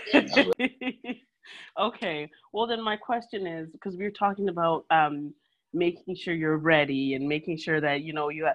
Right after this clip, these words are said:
you look at yourself and look at yourself and analyze yourself and all this kind of stuff. But I'm like, I can't, I'm not ready to have a mastermind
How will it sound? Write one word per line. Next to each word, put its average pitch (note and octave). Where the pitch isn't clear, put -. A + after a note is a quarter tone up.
you E3
look F3+
at G3+
yourself D#3+
and D#3
look E3
at E3
yourself E3
and -
analyze D#3
yourself D3+
and D#3
all D3+
this D#3
kind D#3+
of -
stuff. D3
But E3
I'm E3+
like, D#3
I G3+
can't, A#3
I'm G3+
not G3
ready E3+
to F#3
have E3
a D#3+
mastermind D3